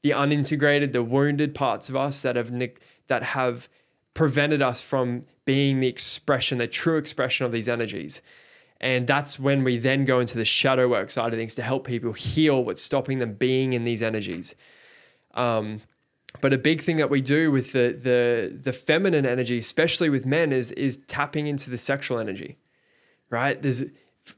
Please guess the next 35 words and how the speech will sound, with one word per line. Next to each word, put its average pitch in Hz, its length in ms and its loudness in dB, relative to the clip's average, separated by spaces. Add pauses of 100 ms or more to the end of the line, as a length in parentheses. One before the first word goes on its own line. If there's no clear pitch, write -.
men 143 300 2
and 147 160 4
women, 139 280 2
there's 120 160 0
been 131 160 -2
such 139 260 0
a 131 40 0
stigma 135 460 0
around 113 280 2
it. - 80 -6
Like, 117 140 -6
you 127 100 0
look 127 120 0
at 131 80 0
movies, 135 540 2
you 123 100 2
look 127 160 -2
at, 127 140 -2
like, 110 240 -4 (400)
uh, 117 280 -2 (120)
like, 113 240 -8
porn 151 420 4
and 120 100 0
all 147 140 4
of 151 60 2
these 143 160 2
things, 147 220 0
like, 120 120 -2
how 143 380 0
sexual 139 400 -2
energy 131 260 -2
has 123 60 -2
been 120 180 -2
portrayed. 110 540 -2 (600)
And 135 460 0